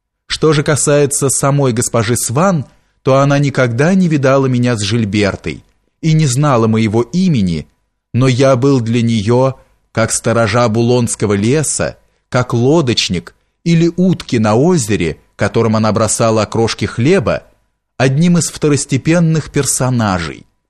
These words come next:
коротко знакомых, безымянных, лишенных, подобно статистам,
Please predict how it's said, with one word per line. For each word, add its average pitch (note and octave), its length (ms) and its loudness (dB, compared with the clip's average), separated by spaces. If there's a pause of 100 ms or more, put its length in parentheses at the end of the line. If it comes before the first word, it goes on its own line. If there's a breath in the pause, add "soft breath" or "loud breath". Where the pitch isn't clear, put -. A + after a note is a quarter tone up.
(380)
коротко C#3+ 440 2
знакомых, C3 840 0 (200)
безымянных, B2+ 1000 0 (320)
лишенных, C3+ 720 0
подобно A#2 420 0
статистам, A#2+ 880 -2